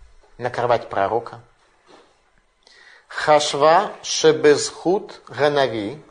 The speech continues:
и ера елад ютер нишма». Она считала, что в заслугу пророка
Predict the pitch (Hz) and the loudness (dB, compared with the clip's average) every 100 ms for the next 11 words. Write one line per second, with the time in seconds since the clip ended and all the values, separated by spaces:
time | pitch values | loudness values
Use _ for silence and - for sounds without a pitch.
0 | _ _ 135 139 139 175 151 139 127 131 | _ _ -8 -4 2 2 4 2 2 0
1 | 175 180 139 - 143 135 127 - 90 - | 0 0 -4 -4 -4 -4 -10 -12 -14 -16
2 | - - - - 123 147 147 - 143 175 | -20 -20 -20 -6 -2 0 0 -4 2 2
3 | 185 175 - 160 156 151 - 127 123 143 | 4 0 -2 2 2 0 -8 -10 0 2
4 | 143 - 160 143 135 131 135 131 175 180 | 2 0 -2 0 -2 2 2 4 2 0
5 | 107 87 | -6 -10